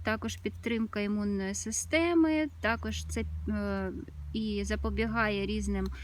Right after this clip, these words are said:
шкірним висипам. Окрім грибів, при нагоді ми завжди полюбляємо збирати молоду зелень. Зараз навесні вона дуже вітамінна.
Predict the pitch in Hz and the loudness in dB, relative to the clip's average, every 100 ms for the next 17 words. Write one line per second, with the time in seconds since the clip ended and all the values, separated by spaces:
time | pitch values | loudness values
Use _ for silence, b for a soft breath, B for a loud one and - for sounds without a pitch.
0 | B - - - 320 349 330 311 302 277 | B -8 -8 0 4 6 6 6 8 6
1 | 240 - - - - 220 277 - 247 - | 4 -4 -14 -12 -4 0 0 0 -2 2
2 | 220 214 214 - - - - - - - | 2 2 -2 -8 -20 -20 -20 -20 -20 -20
3 | B B B - 233 - 269 269 247 226 | B B B -12 -10 -4 0 2 2 0
4 | 214 208 311 - - 254 240 220 226 254 | -2 -2 -2 -2 -2 2 2 0 0 0
5 | 311 262 233 233 240 226 208 - 208 214 | 2 0 0 0 -2 -2 -6 -4 -4 -2
6 | 214 226 208 196 196 202 196 214 226 202 | -2 -2 -2 -4 -6 -8 -6 -2 -2 -2
7 | 202 196 202 208 196 190 165 - 208 226 | -4 -6 -4 -6 -4 -6 -6 -10 -8 -6
8 | 196 180 214 294 427 - B B B B | -4 -4 -2 -2 -2 -8 B B B B
9 | 202 240 240 233 247 220 226 - 254 214 | -6 -2 -2 -2 -4 -4 -4 -2 -2 -2
10 | 202 202 196 226 214 196 185 226 254 214 | -4 -6 -4 -4 -4 -6 -8 -6 -4 -2
11 | 180 180 196 262 | -4 -4 -2 -2